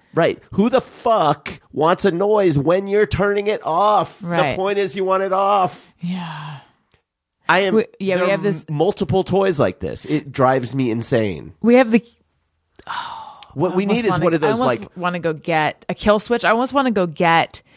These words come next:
Speaker 2: the, you know, the pony piano thing.
Speaker 1: Yes.
Speaker 2: Go. Can you go get it?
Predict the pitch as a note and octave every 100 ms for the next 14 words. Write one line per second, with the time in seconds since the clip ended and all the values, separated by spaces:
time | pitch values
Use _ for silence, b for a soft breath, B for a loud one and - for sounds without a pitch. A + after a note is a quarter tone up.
0 | b b b D#3+ F3 E3 D#3 C#3+ C#3 -
1 | F#3 F3 E3+ - E3+ E3+ E3+ D#3 - D3+
2 | D3+ D#3 E3 F3 E3+ E3+ F3+ _ _ _
3 | _ _ _ _ _ _ _ _ _ _
4 | _ _ _ A#2 A2+ E2+ - - - _
5 | _ _ F#3+ A3 - B3 B3 A#3+ F3 E3+
6 | E3+